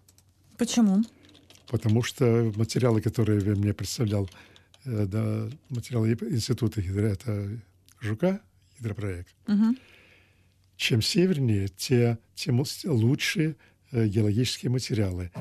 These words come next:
Speaker 2: От, э,
Speaker 1: Почва устойчивее, вы имеете в виду, да?
Speaker 2: Щас.
Speaker 1: Мгм.
Speaker 2: До, а, от Керчи до судоходной части канала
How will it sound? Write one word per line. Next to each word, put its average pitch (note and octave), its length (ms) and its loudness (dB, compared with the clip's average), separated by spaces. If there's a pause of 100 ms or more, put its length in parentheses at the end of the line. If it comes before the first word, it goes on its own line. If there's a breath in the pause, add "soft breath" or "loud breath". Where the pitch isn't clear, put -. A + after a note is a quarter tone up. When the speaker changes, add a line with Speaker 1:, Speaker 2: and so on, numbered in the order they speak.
(260 loud breath)
Speaker 2:
От, C3+ 320 0
э, A#2 460 6
Speaker 1:
Почва A#3 360 2
устойчивее, A3 960 0
вы F3 200 -2
имеете D#3+ 380 -4
в C#3 60 -8
виду, D3+ 180 -8
да? E3+ 180 -4
Speaker 2:
Щас. - 200 -4
Speaker 1:
Мгм. G#3 320 2 (100)
Speaker 2:
До, C3+ 560 4
а, F#3 320 0
от - 140 -4 (160)
Керчи B2 520 2
до G#2+ 540 2
судоходной A2+ 680 -2
части - 440 -4
канала D#3 560 0